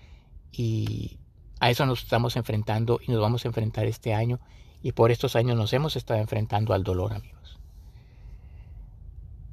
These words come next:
Es todo lo que quería decirles, amigos, con respecto al dos mil veinticuatro. Les mando un abrazo muy fuerte. Y, y aquí estamos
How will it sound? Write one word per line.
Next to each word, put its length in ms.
Es 120
todo 140
lo 80
que 120
quería 220
decirles, 380
amigos, 300
con 160
respecto 460
al 100
dos 120
mil 140
veinticuatro. 760
Les 160
mando 220
un 80
abrazo 280
muy 140
fuerte. 640
Y, 880
y 100
aquí 160
estamos 520